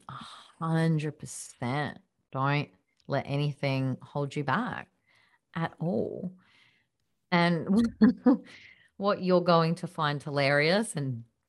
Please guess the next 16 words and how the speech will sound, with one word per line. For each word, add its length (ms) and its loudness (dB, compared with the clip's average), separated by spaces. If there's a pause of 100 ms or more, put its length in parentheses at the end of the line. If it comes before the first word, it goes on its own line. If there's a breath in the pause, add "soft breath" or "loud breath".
dare 440 8
I 340 4
even 400 -4
say 220 -4
this 380 -6
on 140 0
a 60 -2
podcast, 880 0
not 280 0
once 460 0
have 240 0
I 220 -4 (180)
ever 240 4
listened 800 0
to 180 -4
myself. 600 -6